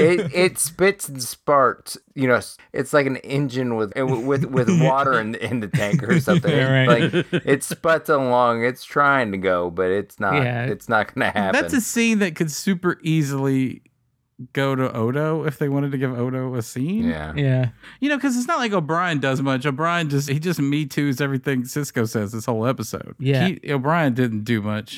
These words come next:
Speaker 2: He has one scene where he throws out some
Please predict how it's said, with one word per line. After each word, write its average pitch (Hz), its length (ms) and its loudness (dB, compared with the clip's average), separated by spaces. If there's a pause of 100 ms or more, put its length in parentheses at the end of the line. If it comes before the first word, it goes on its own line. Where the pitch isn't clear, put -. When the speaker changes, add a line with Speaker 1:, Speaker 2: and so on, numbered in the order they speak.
(120)
Speaker 2:
He 170 100 0
has 196 220 -2
one 196 240 0
scene 165 560 0
where 147 580 0
he 139 580 0
throws 151 260 -2
out 143 200 -4
some 147 340 -4